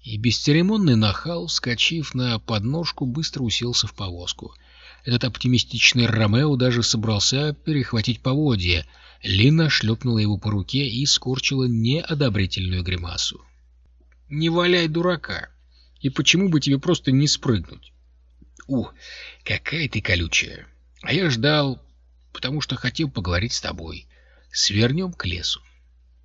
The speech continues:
«Ради богов, что нам там делать-то? Ты только что хватал меня за руки. И думать не хочу, <laughs> на что бы ты решился, будь мы наедине. Предупреждаю, если тронешь меня хоть пальцем,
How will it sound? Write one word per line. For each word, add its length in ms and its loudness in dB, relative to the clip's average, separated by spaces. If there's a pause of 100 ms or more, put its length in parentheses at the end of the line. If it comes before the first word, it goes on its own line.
(100)
«Ради 300 4
богов, 460 0 (420)
что 380 0
нам 280 2
там 240 2 (440)
делать-то? 600 -4 (920)
Ты 140 2
только 300 4
что 260 2
хватал 440 2
меня 280 4
за 240 0
руки. 380 -10 (520)
И 260 4
думать 480 4
не 100 2
хочу, 560 0 (360)
<laughs> 360 -20
на 220 0
что 220 0
бы 120 2
ты 160 0
решился, 600 0
будь 340 -2
мы 120 0
наедине. 600 -4 (840)
Предупреждаю, 640 2
если 200 0
тронешь 420 0
меня 180 0
хоть 220 -6
пальцем, 500 -6